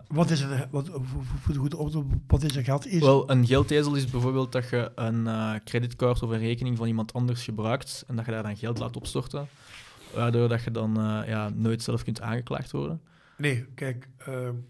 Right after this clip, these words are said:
Speaker 1: dat, kijk, dit is niet juist. Ehm, wat is er dan wel juist? Ehm, er zijn natuurlijk een aantal mensen die voor mij een grote sympathie hebben. En, eh, er zijn mensen die ik regelmatig moet brengen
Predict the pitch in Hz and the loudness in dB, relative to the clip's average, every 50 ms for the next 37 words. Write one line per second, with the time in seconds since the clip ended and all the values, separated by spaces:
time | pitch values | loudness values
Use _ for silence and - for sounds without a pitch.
0 | - - - 139 135 143 175 160 139 - - _ _ _ _ _ _ _ - 139 | -18 -12 -8 -8 -8 -8 -8 -14 -16 -20 -20 _ _ _ _ _ _ _ -10 -10
1 | 131 120 127 - - - _ _ _ _ _ _ _ _ _ _ _ _ _ _ | -10 -10 -10 -14 -20 -20 _ _ _ _ _ _ _ _ _ _ _ _ _ _
2 | - - _ _ _ _ _ _ _ _ _ _ _ _ _ 123 123 143 135 131 | -20 -20 _ _ _ _ _ _ _ _ _ _ _ _ _ -6 -4 -4 -2 -4
3 | 120 - 139 127 120 117 117 117 117 - - - - - - - 127 120 120 120 | -6 -4 -4 -2 -2 -2 -2 -4 -6 -8 -12 -16 -20 -20 -18 -12 -10 -8 -8 -8
4 | 117 120 - 131 131 143 135 147 135 127 131 131 131 120 123 135 139 143 143 151 | -8 -10 -12 -8 -6 -6 -4 -4 -6 -6 -6 -4 -2 -2 -2 -2 -4 -6 -6 -6
5 | 151 123 - - - - - - - - - - - _ _ _ _ _ _ _ | -6 -8 -12 -16 -20 -20 -20 -20 -20 -20 -20 -20 -20 _ _ _ _ _ _ _
6 | - 139 131 131 127 127 127 123 120 117 - - _ _ - - 131 120 127 135 | -10 -8 -8 -8 -8 -8 -10 -10 -12 -14 -16 -20 _ _ -14 -10 -6 -4 -4 -4
7 | 139 143 127 120 143 139 139 139 123 - 135 127 123 123 - 135 127 - 127 117 | -4 -6 -6 -8 -8 -8 -8 -8 -10 -10 -10 -10 -10 -10 -10 -12 -10 -8 -6 -6
8 | 120 131 143 143 - 151 131 131 135 135 135 131 131 120 120 127 127 131 131 135 | -6 -6 -6 -8 -12 -12 -10 -10 -10 -10 -8 -10 -8 -8 -8 -8 -8 -10 -10 -10
9 | 135 135 131 135 - - - 131 127 123 123 120 - 143 147 - - 117 - 151 | -10 -12 -14 -18 -20 -18 -12 -10 -10 -10 -10 -12 -10 -10 -10 -8 -8 -8 -8 -8
10 | - 165 131 - - - 185 165 143 135 123 120 117 - - - - - - - | -8 -10 -12 -12 -12 -8 -8 -8 -6 -6 -8 -10 -10 -12 -18 -20 -20 -20 -20 -20
11 | - - - - - _ _ _ _ _ _ _ _ _ _ 131 127 131 123 123 | -20 -20 -20 -20 -20 _ _ _ _ _ _ _ _ _ _ -12 -12 -10 -8 -10
12 | 131 127 123 123 123 127 127 135 120 131 127 127 135 143 - - 139 139 143 131 | -10 -8 -10 -10 -12 -12 -12 -10 -8 -8 -8 -8 -10 -10 -12 -14 -12 -12 -12 -12
13 | 120 - 135 131 127 127 131 131 131 131 - 135 135 143 143 139 131 131 131 127 | -10 -10 -10 -10 -8 -8 -8 -10 -10 -10 -14 -16 -16 -14 -16 -16 -14 -12 -10 -8
14 | 131 135 131 135 135 131 131 131 | -8 -8 -8 -8 -10 -12 -12 -16